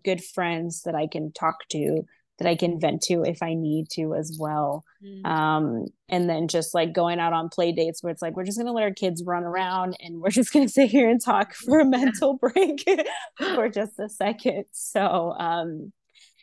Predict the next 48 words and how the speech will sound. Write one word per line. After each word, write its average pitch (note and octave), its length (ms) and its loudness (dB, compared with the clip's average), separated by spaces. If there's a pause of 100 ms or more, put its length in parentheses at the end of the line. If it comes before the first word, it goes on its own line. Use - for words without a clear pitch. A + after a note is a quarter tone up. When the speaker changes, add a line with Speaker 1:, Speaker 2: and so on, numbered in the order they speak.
(100)
Speaker 1:
you, A#3+ 300 4
you A3+ 140 2
figure A3 400 4
it G3 100 2
out. D3 380 -2
Like, F#3 220 -2
you G3+ 180 -4
Speaker 2:
Yeah. F3+ 120 -4
Speaker 1:
just, - 360 -6 (140)
it, G3 160 2
it's G#3 180 0
hard B3 200 4
to A#3+ 80 4
explain, F3+ 480 -4
but, F3 100 -2
like, E3 160 -6
you, F3 160 -6 (100)
you F3 180 -2
figure E3 500 0
it D3 80 -2
out. D3+ 260 0
I E3+ 120 2
was, E3+ 240 0 (280)
I F#3+ 120 4
went F#3+ 160 2
to G3+ 60 2
Disneyland, E3+ 800 -2 (300)
um, F#2+ 540 -8 (380)
like, G#3+ 140 2
a G3 80 4
few G3 160 4
months D#3+ 260 0
ago D#3+ 240 4
with E3 160 -2
both E3+ 260 0
kids, E3 380 -2
and D#3+ 180 -6 (120)
in G3 180 4
the F3+ 80 6
elevator E3+ 540 4
as F3 120 0
we F#3+ 120 -2
were F#3 100 -4
going F3 240 -4
home, G#3 320 -2
so F#3+ 140 -6
we're E3 120 -2
all, E3+ 200 0